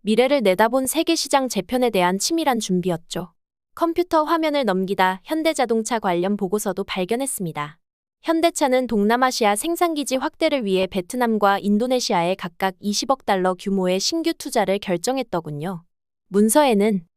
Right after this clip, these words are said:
미중 무역 분쟁으로 인한 공급망 재편에 대비해 아세안 현지 조립망 확대 추진이라고 명시되어 있었습니다. 흥미로웠던 것은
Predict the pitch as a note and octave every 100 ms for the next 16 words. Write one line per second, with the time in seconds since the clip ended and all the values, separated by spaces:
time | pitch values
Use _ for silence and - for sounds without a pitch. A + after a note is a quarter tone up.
0 | _ G#3+ A#3 C4+ F#3+ A3 C#4 D4+ D4 C#4+
1 | C4 A#3+ G#3 F#3+ G3+ - G#3 B3 C4+ C4+
2 | B3 G3 B3+ B3 A#3 F#3 F3+ F3+ F3+ F3
3 | - A#3+ A#3+ B3 A3 G#3+ G#3+ G#3 G#3+ A3
4 | G#3+ C4+ - E4+ - E4+ E4 C#4+ G3 F3+
5 | F#3 F3 F3 G#3 - D#4+ C4+ F#3 F3+ -
6 | F3 D#3 D3 D#3 _ _ _ _ - F4
7 | F4 E4+ D4+ C#4+ B3 A3 F#3 - B3+ F3